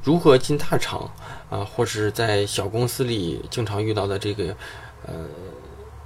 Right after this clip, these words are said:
或者是在小公司里啊，经常遇到的这类问题啊，比如说什么职业发展问题啊、履历问题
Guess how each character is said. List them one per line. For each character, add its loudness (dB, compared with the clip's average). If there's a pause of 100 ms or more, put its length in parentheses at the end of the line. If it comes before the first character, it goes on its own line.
(360)
或 2
者 4
是 0
在 6
小 2
公 0
司 0
里 0
啊， -6
经 0
常 -2
遇 -2
到 2
的 0
这 -4
类 4
问 6
题 -2 (380)
啊， -2
比 -4
如 0
说 -4
什 -4
么 -2 (140)
职 2
业 6
发 4
展 6
问 2
题 2 (340)
啊、 -4 (380)
履 2
历 6
问 8
题 2